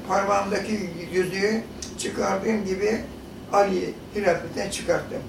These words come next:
Öbürünün de aynı şeyi söylemesi lazımdı. O, o, o da zaten Hint adam, kurnaz. Dedi, sonra Amr İbni As, "E, e, Ebu Musa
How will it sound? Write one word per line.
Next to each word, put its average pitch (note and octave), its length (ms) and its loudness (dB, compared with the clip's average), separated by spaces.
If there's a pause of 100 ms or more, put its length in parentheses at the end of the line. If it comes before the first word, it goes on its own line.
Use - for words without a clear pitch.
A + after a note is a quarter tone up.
(1300)
Öbürünün G#3+ 320 4
de E3+ 80 4
aynı F3 180 4
şeyi E3 180 2
söylemesi D#3+ 540 2
lazımdı. D3+ 460 0
O, - 400 -2
o, - 20 4
o - 80 2
da - 40 2 (220)
zaten - 220 -2 (100)
Hint G#3+ 220 2
adam, A3 260 -2 (420)
kurnaz. F#3 340 -2 (680)
Dedi, B3 420 2
sonra A3+ 300 4
Amr G3 240 6 (180)
İbni F3 300 0 (220)
As, - 240 2 (720)
"E, A3 180 2
e, G3+ 300 0
Ebu G3+ 140 2
Musa G3 800 2